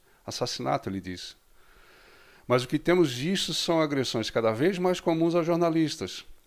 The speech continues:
especialmente em coberturas que envolvem a participação de apoiadores deste tipo de visão de mundo,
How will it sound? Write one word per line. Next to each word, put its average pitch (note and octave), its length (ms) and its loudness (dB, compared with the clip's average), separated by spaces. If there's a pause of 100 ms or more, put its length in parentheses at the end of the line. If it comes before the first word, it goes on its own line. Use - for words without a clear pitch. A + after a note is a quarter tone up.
especialmente F3+ 640 -2
em F3+ 60 -4
coberturas D3+ 800 -2
que - 100 -4
envolvem C#3 400 2
a - 20 2
participação C3+ 640 -2
de B2+ 120 2
apoiadores B2+ 680 0
deste D#3+ 460 2
tipo D#3 380 -4
de D3+ 100 -6
visão C#3 340 -2
de C3+ 120 -6
mundo, C#3 440 0